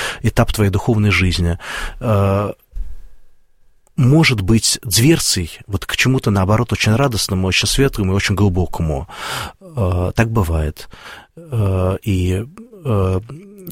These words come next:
еще один замечательный священник, с которым, э, мне, э, э, вот Господь судил, э, в моей жизни общаться, это удивительное счастье, это,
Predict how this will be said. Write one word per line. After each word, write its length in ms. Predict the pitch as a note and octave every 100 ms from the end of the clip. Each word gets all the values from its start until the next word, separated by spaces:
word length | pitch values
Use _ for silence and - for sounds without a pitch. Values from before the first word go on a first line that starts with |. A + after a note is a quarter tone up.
| C3 A2
еще 220 | - C3
один 180 | G#2 F#2+
замечательный 440 | G2+ G2 G#2 G#2
священник, 540 | - - F2+ C3 C#3+ -
с 60 |
которым, 540 | - - F2+ F2 F2 F#2+
э, 500 | - A2+ F#2 F2+ F#2
мне, 380 | G2 F2 E2+ F2
э, 20 |
э, 560 | G#2+ A#2 B2+ F#2+ F#2+ F#2+ D#3 E3+
вот 580 | B2+ G2 F2 F#2 F#2+
Господь 340 | - F#2+ G2 F2+
судил, 440 | - E2+ F2+ F2+ - - - -
э, 100 | G#2
в 140 | F#2+ F#2
моей 140 | F2
жизни 340 | F2 E2+ E2+ -
общаться, 680 | F#2 - B2 C#3 - A2 G#2+ _ -
это 240 | - -
удивительное 400 | E2+ F2+ F2+ E2+
счастье, 440 | D#2+ B2+ C3 - F2
это, 180 | -